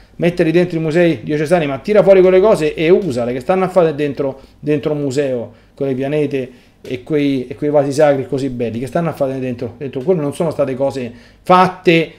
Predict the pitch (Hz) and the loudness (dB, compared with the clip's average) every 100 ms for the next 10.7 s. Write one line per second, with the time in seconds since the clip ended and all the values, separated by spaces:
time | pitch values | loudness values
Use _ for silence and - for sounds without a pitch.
0 | _ _ _ _ - 165 156 160 - 185 | _ _ _ _ 2 4 4 2 6 6
1 | 170 156 151 147 143 180 165 151 147 139 | 8 4 2 2 2 2 4 4 2 0
2 | 110 147 123 127 196 151 143 147 156 165 | -4 -4 -2 0 0 0 0 0 4 6
3 | 139 127 123 - 165 139 127 139 156 151 | 6 4 -2 2 2 0 -2 0 2 0
4 | 139 151 165 165 190 135 123 131 143 143 | -2 0 2 6 6 4 -4 -2 -2 2
5 | 196 147 98 - _ _ _ _ _ _ | 2 2 -2 -14 _ _ _ _ _ _
6 | _ _ _ _ _ - - - _ - | _ _ _ _ _ -20 -20 -20 _ -20
7 | - - - - 127 - 135 - 107 196 | -20 -20 -20 -12 -12 -10 -10 -8 -2 0
8 | 143 110 202 180 165 151 143 143 147 139 | 0 -2 2 2 6 4 4 2 2 0
9 | 135 - _ 139 175 180 180 165 151 - | -2 -14 _ 4 6 6 6 6 6 -2
10 | - 156 156 123 127 98 95 | -8 -4 -2 -2 -4 -6 -12